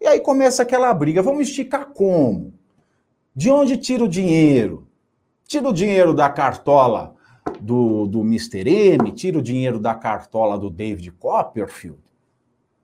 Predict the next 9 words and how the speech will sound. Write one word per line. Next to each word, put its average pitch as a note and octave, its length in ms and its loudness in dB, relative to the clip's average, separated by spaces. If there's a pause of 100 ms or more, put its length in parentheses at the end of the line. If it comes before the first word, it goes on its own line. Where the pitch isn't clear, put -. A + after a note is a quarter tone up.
(120)
E F4+ 100 -2
aí C4 220 4
fica A#3 440 0
e-, F#3+ 180 2
esse F3 320 0
embate. B2+ 680 0 (1800)
Aí, A3+ 500 0 (1500)
depois, F3+ 840 2 (560)
Bolsonaro, D#3 960 -2